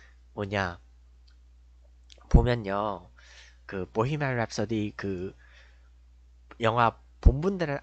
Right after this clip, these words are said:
알겠지만 그런 사람들은 그 라이브 에이드 그 웸블리에서 했던 거 알죠? 그런 것처럼 그 성당에 코로나 일구 그 확진자는 있죠?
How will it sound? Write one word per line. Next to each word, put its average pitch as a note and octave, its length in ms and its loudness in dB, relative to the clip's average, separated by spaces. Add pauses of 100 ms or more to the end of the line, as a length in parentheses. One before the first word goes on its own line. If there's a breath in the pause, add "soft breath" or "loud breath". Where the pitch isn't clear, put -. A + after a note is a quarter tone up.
알겠지만 G2 920 -4 (120)
그런 A3+ 400 -6
사람들은 G3 580 -4 (880 loud breath)
그 A2+ 320 -2
라이브 D3+ 340 6
에이드 C3+ 440 2 (400)
그 A2+ 160 -2
웸블리에서 D#3 520 2
했던 C#3 260 -4
거 G#2 360 -4
알죠? G2+ 460 -2
그런 B2+ 160 -4
것처럼 - 360 -8 (800 loud breath)
그 B2+ 480 4 (440)
성당에 C4+ 640 2
코로나 A#3+ 1200 4 (640)
일구 D3+ 520 -2
그 D3 100 -4
확진자는 G3+ 1400 -2 (760)
있죠? B3+ 360 2